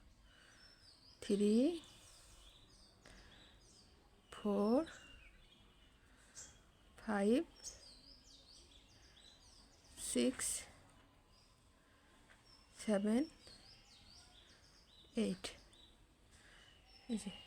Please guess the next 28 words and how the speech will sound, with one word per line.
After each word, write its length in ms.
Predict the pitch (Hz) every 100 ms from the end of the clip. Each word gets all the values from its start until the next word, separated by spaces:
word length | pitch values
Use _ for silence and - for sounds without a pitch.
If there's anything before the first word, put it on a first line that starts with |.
| - - 240
আটটি 220 | 220 - 226
ডাবল 160 | 214 226
ক্রোশেট 220 | 220 240 -
করলাম, 260 | 208 214 311 349 196
আর 80 | 196 - - -
আমরা 160 | 208 208 208
রাউন্ড 220 | 202 214 220
বাড়ানোর 320 | 214 208 208 202
জন্য 120 | 208 202
যে 60 | 202
দুইটি 160 | 202 202 190
ডাবল 180 | 180 196
ক্রোশেট 220 | 202 - -
করেছিলাম, 360 | 190 190 233 269
সেই 120 | 233 196
দুইটি 180 | 196 196 190
ডাবল 180 | 185 190
ক্রোশেট 240 | - 202 -
মিলে 160 | 196 214 196
এখানে 220 | 220 262 - - - -
দশটি 240 | 226 226 233 196
ডাবল 160 | 180 185
ক্রোশেট 260 | 190 180 -
হয়েছে। 180 | 175 - - 220
এখন 160 | 233 277
আমরা 140 | 262 247 220
এখানে 260 | 226 214 269 - - - - - -
এই 140 | 208